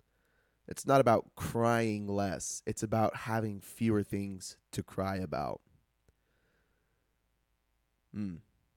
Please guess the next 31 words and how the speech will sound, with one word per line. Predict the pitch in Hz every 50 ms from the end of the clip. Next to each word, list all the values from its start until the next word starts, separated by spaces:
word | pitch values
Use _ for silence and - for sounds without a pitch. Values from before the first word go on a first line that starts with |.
| _ -
That's | - 113 117 - - - 131 -
how | 110 107 107
to | 107
become | 95 104 - 104 98
your | 95 95
most | 98 104 107 107 - -
powerful | - - 101 98 98 95 - 92
self. | 95 - - 98 90 85 85 - - _ _ _ _ _ _ _ _ _ -
Under | - 127 135 131 139 131 123
be | 110 95 - 135 143 151
willing | 135 135 135 139 139 131
to | - -
be | 113 95 120
disliked, | 107 - 120 110 - - 113 107 104 101 -
I | 107 104
said, | 101 - - 107 101 101 98 - -
accept | 117 113 _ - - - - 170 165 170 165 - - - -
that | 127 120 117 - -
what | 98 107 120 127 -
you | - 123 120
do | 113 - 117 123 127 139 139 -
or | 101 117
say | 110 - - - 123 113 107 104 101
will | 98 107 104 -
upset | - 104 - - - 110 -
people | - 110 98 - 92 92 - -
and | - 95 95 95 -
do | - 107 110 110
or | 104 101
say | - - - 101 101 98 98 98 95 -
anyway. | - 92 98 92 85 85 80 73 73 76